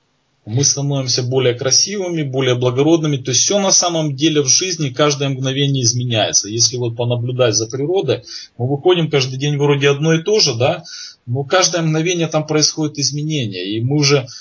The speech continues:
э, производя, э, аналогию,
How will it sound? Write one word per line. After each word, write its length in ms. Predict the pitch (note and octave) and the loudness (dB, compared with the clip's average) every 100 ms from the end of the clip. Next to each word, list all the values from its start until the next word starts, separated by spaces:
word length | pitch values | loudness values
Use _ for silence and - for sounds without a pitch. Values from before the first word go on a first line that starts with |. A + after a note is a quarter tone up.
| - _ | -20 _
э, 300 | - G2 G2+ G2 _ _ _ - | -10 -6 -6 -8 _ _ _ 0
производя, 720 | B2+ C#3 B2 C#3 C3+ C#3+ - - | 4 4 4 2 2 2 2 0
э, 360 | A2 A2 G#2 - | 0 0 0 -6
аналогию, 720 | - C3+ C#3 D3+ D3 D3 B2+ | -2 2 4 6 4 4 0